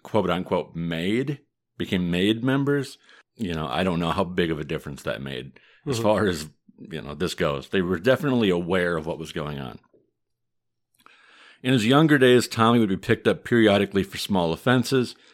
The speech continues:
Speaker 1: He was arrested in thirty-five for larceny, given probation. He was arrested in thirty-eight for disorderly conduct, released.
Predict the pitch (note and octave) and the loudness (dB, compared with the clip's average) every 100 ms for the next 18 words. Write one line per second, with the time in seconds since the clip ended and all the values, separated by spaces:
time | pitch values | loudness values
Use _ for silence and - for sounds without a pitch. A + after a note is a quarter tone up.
0 | _ _ _ _ - A#2 G2 G2+ - G2 | _ _ _ _ -4 0 4 2 0 -2
1 | F#2 - G2+ F2+ E2+ G#2 G2 G2 F#2 E2+ | -4 0 2 2 0 2 2 2 -4 -2
2 | F#2 A2 A#2+ C3+ B2+ C3+ B2 _ - E2+ | 2 4 4 2 2 2 -2 _ -6 -4
3 | E2+ - F2 F2+ F2+ - G#2+ G#2 G2 _ | -4 -4 -2 0 0 0 0 -2 -4 _
4 | _ _ _ _ - E2+ F#2+ F#2+ G#2 F#2 | _ _ _ _ -12 -2 2 2 0 -4
5 | F2 - F#2 E2+ F2 G#2 - F#2 F#2+ G#2 | -2 2 2 4 4 4 2 -4 -2 2
6 | F#2+ E2+ E2 G#2 G#2 G#2 G#2+ - - E2 | 2 0 -2 -2 0 2 0 -2 -8 -4
7 | E2 F#2+ - - | -2 0 -2 -6